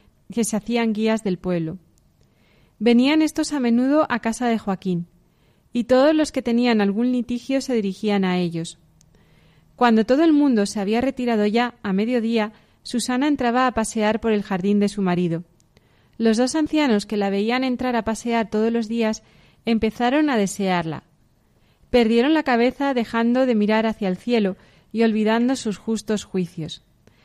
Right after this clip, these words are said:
Estaban, pues, los dos apasionados por ella,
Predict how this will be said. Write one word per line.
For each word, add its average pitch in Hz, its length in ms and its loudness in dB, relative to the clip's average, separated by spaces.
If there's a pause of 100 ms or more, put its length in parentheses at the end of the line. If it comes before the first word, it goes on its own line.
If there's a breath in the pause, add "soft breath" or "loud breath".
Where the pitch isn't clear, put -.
(180 soft breath)
Estaban, 240 480 0
pues, 302 400 2
los 208 260 0
dos 240 180 -2
apasionados 220 640 -2
por 247 180 -2
ella, 262 280 -2